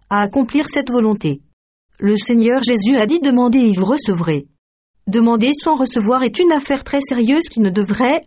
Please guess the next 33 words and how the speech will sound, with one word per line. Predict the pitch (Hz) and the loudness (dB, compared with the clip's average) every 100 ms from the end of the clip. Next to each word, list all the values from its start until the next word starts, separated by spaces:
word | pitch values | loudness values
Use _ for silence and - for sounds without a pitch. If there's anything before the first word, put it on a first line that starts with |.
| - | -2
en | 214 | 0
aucune | 220 214 - 247 | 0 0 0 0
façon, | 240 233 - 233 311 - - | 0 -4 -2 -2 -4 -8 -4
être | 226 - 214 | -2 -2 -4
prise | - 285 | -2 0
à | 269 | 2
la | 190 | 2
légère. | 196 175 170 151 151 - _ _ _ _ _ _ _ _ _ | 2 0 0 -2 -8 -16 _ _ _ _ _ _ _ _ _
Si | - 320 | -4 -2
un | 254 | -2
croyant | 214 233 220 214 | -2 -2 2 2
demande | 220 247 294 302 | 2 2 0 0
quelque | 254 220 208 | -2 -2 -2
chose | - 226 185 | -2 -2 0
au | 202 226 - _ _ _ _ _ _ _ _ _ | 0 0 -4 _ _ _ _ _ _ _ _ _
page | - 254 202 | -4 -2 0
huit, « | 226 294 - _ _ _ _ _ _ _ _ _ _ | 0 -2 -8 _ _ _ _ _ _ _ _ _ _
Seigneur | - 208 240 294 254 | -2 2 2 0 0
et | |
ne | 233 | 2
la | 220 208 | 2 0
reçoit | 214 - 277 | -2 -2 -4
pas, | 277 254 392 - | 0 -2 -2 -2
il | 214 | -2
devrait | 180 220 214 254 | 0 0 0 -2
considérer | 262 247 233 226 247 311 | -2 -2 0 0 0 0
cela | 262 220 | 0 -2
comme | 214 220 208 | 0 0 0
le | 190 | 0
signal | - 220 240 320 359 | 0 2 2 2 0
d'un | 247 | 0
danger | 226 214 214 | 0 2 0
spirituel. » | 254 - 233 233 220 175 143 131 | -2 -2 -2 -2 -2 -4 -4 -6